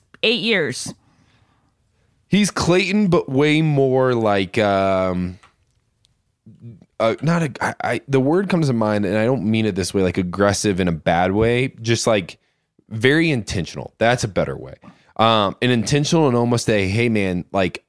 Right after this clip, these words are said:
Speaker 2: you don't need to speak so confident to, confidently to me all the time, and you also don't have to speak down to me all the time." And I think
Speaker 1: Like,
Speaker 2: Ry-,
Speaker 1: okay.
Speaker 2: I think Ryan has the, uh, ability to not know it, but to speak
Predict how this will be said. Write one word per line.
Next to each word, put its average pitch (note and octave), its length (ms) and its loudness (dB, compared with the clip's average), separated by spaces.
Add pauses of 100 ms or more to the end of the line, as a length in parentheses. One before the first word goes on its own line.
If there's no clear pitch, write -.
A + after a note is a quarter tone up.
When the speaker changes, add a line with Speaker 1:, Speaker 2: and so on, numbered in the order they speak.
Speaker 2:
you A2 160 -2
don't A2+ 480 0
need G2+ 680 -2 (320)
to A#2 100 2
speak - 800 -4
so - 520 -2
confident G#2 640 -2
to, A#2 220 -2 (360)
confidently A#2+ 640 0
to B2+ 60 0
me C3+ 160 0
all C3 140 2
the C3 60 -2
time, C3+ 420 -2
and A2+ 100 -2
you A2+ 120 0
also B2+ 280 0
don't C3+ 100 0
have A#2+ 100 -4
to G#2 80 -8
speak - 360 -6
down F#2 340 0
to F2 120 -10
me E2+ 100 -2
all D2 100 -4
the C2+ 100 -12
time." - 360 -18 (420)
And A#2 60 0
I A#2+ 40 4
think D#3+ 180 2
Speaker 1:
Like, - 80 -16 (180)
Speaker 2:
Ry-, A2+ 200 4
Speaker 1:
okay. D3+ 180 -6 (100)
Speaker 2:
I A#2 120 4
think C#3+ 180 0
Ryan G2+ 480 2
has G2+ 560 0 (540)
the, G2 580 2 (120)
uh, F#2 180 2
ability F#2+ 920 0
to - 160 -2
not G2+ 240 0
know G2 320 2
it, C3 280 0
but G#2+ 180 0
to G2 100 -2
speak - 400 -6